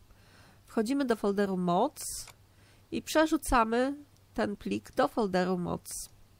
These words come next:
I mamy go tutaj, możemy zamknąć, jest zainstalowane.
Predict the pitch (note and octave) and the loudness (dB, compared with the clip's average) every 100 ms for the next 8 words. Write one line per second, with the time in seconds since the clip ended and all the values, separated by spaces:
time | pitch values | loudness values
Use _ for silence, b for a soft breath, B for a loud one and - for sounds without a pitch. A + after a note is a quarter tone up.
0 | _ _ - b b b b b - B3+ | _ _ -20 b b b b b -6 2
1 | B3 G#3 F3+ - - D#4 - A#3+ A#3+ b | 4 4 0 -2 -2 0 2 2 0 b
2 | b b - C4 A#3+ G3+ F#3 B3 B3+ - | b b -4 0 0 0 0 2 0 0
3 | G#3+ G#3 G3+ - F#3+ F#3 - F3 F3 G3+ | -4 -2 -2 -2 -2 -4 -4 -2 -2 -2
4 | A#3+ G#3+ | -2 -2